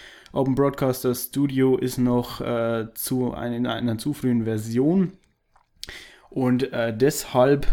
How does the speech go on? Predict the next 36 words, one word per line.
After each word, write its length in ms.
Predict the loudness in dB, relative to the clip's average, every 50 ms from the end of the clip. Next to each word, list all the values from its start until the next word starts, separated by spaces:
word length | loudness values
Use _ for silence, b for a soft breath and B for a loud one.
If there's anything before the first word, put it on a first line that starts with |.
| 6 6
müssen 400 | 4 2 0 0 0 0 -2 0
wir 80 | 0 0
uns 80 | 0 -2
entweder 240 | -4 -4 -2 -2
eine 180 | -2 -2 -2 -2
Alternative 580 | -2 -2 -2 -2 -2 -2 -2 -2 -2 -2 0 -2
suchen, 280 | -2 -2 -2 -2 -2
am 80 | -2 -2
besten 240 | 0 -2 -2 -2 -2
irgendwas 340 | -2 0 0 0 -2 -2
mit 460 | -2 -2 -2 -4 -4 -8 -10 -12 -12 -8 -6
F 180 | -6 -6 -2
M 180 | 0 0 0 0
pack 280 | 0 0 -2 -2 -2 -2
oder 260 | -2 -2 -2 -4 -4
F 220 | -6 -8 -6 -4
M 120 | -4 -4 -4
pack 200 | -4 -6 -6 -6
als 200 | -8 -8 -8 -8
Hintergrund. 540 | -6 -6 -4 -4 -2 -2 -2 -2 -4 -4 b b b b b b b b b b b b b
Und 240 | -8 -4 -4 -2 -2
deswegen 540 | -2 -4 -2 0 0 0 2 2 0 2 2
werden 220 | 2 2 0 0
wir 60 | -2
jetzt 160 | -4 -4 -4 -4
mal 200 | -4 -4 -4 -4
schauen, 240 | -2 -2 -2 -2
dass 100 | -2 -2
wir 160 | -2 -2 -4 -4
Cast 400 | -4 -4 -4 -4 -4 -6 -6 -2
Awesome 380 | -2 0 0 0 -2 -2 -2
zum 160 | -2 -2 -2
Laufen 320 | -2 -2 -2 -2 -2 -4 -6
bringen, 320 | -4 -4 -2 -2 -2 -2
damit 280 | -2 -2 -2 -2 -4 -2
Mumble 560 | 0 0 0 0 0 0 0 0 0 0